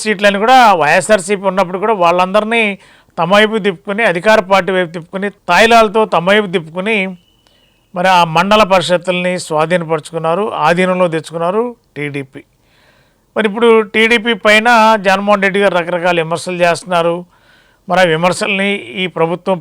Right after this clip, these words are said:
పట్టించుకుంటుందా అంటే పట్టించుకునే పరిస్థితి లేదు. మరి కూటమి కూడా చాలా ధీటుగా కౌంటర్ ఇచ్చే పరిస్థితి ఉంది. మరి ఇదే పరిస్థితి కొనసాగిస్తే ఇలా కొద్ది కాలం పాటు విమర్శలకే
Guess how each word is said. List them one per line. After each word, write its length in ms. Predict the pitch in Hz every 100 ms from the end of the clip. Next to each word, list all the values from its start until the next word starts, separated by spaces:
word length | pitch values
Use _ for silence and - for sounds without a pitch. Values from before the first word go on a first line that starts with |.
| 156
పట్టించుకుంటుందా 680 | 151 180 - 190 175 175 175
అంటే 160 | 160 170 175
పట్టించుకునే 440 | 160 156 - 165 160
పరిస్థితి 340 | 147 139 - 156
లేదు. 180 | 156 - _ _ _ _ _ _ _ _ _ _ _ _
మరి 100 | 196 185
కూటమి 300 | 220 233 233 226
కూడా 120 | 226 226
చాలా 140 | 220 185 170 156
ధీటుగా 400 | 214 220 226 240 220
కౌంటర్ 280 | 196 202 208
ఇచ్చే 160 | 170 208 185
పరిస్థితి 260 | 196 - 208
ఉంది. 200 | 202 240 247 _ _ _ -
మరి 100 | 175 185
ఇదే 140 | 226 220
పరిస్థితి 300 | 226 180 214 214
కొనసాగిస్తే 720 | 202 190 208 202 185 240 226
ఇలా 160 | 202 208 196 190 _ _ -
కొద్ది 200 | 165 156
కాలం 240 | 175 175 208 196
పాటు 200 | 202 196 165
విమర్శలకే 460 | 196 - 226 226